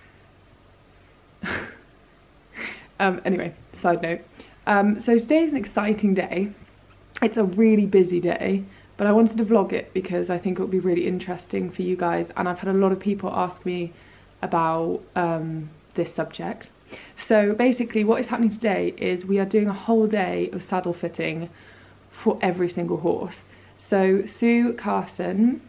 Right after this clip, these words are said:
um, came up last night, and we're about to start in a minute of, like, fitting all the saddles. Also, Wilf has a new saddle, which is so exciting. It's called the Secret Weapon, and it's, like,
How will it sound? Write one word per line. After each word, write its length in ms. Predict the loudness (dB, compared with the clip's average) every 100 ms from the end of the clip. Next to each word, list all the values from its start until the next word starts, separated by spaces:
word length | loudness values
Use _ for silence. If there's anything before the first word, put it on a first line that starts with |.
| -12
um, 460 | -4 -2 -2 -4 -6
came 240 | -4 -2 0
up 140 | 0
last 300 | -2 -4 -6
night, 420 | -6 0 0 -2 -6
and 560 | -4 -2 -2 -4 -6 -8 -12 _ _ _ _ _
we're 100 | -2
about 240 | 0 0 -2
to 80 | -12
start 560 | -8 -2 2 0 -2
in 100 | -4
a 60 | -4
minute 400 | -2 -2 -4 -6 -10 -20 -20 -20 _ -4
of, 160 | 0
like, 220 | 0 0
fitting 260 | 0 0 2
all 80 | 0
the 80 | 0
saddles. 460 | -2 2 0 0 -10 -20 -20 -6
Also, 340 | -2 2 4 4
Wilf 280 | 4 4
has 180 | 2 0
a 60 | 4
new 340 | 6 8 6
saddle, 580 | 4 -2 -2 0 0 -2 -10 -20 -14
which 200 | -4 0
is 140 | 0 -2 -8
so 300 | -20 -2 2
exciting. 540 | 2 2 -2 -2 -2 -4
It's 100 | -4
called 160 | -4
the 100 | -4
Secret 240 | -6 -6 -4
Weapon, 480 | -4 -4 -4 -4 -4 -18 -20 -20 _ -20 -20 -6
and 120 | -4
it's, 180 | -2 -4
like, 300 | -2 -2 -4